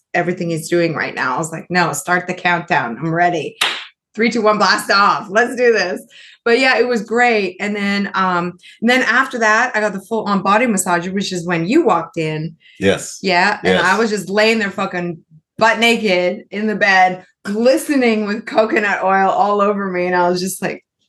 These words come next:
Speaker 1: bliss. Absolute bliss.
Speaker 2: And I came in, and then I see this young lady butt ass naked on the bed, and I see, <laughs> uh, uh, the young man,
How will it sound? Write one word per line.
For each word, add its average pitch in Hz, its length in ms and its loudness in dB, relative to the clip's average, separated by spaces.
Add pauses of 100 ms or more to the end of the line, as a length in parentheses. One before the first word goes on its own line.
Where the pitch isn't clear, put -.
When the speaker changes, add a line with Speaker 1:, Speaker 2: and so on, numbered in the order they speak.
(440)
Speaker 1:
bliss. 160 640 0 (240)
Absolute 185 460 -2
bliss. 170 600 -2
Speaker 2:
And 120 160 2
I 120 100 2
came 139 280 2
in, 139 500 4
and 104 100 0
then 104 120 2
I 107 140 2
see 117 340 -2
this 123 220 -6
young 101 160 -2
lady 92 280 -2
butt 92 140 -4
ass 92 220 -2
naked 92 240 -4
on 85 80 -6
the 80 40 -12
bed, 107 380 4
and 90 100 -2
I 95 60 0
see, 101 400 0
<laughs> - 0 -
uh, 87 60 -6
uh, 87 800 -2
the 87 100 -4
young 104 180 2
man, 101 560 0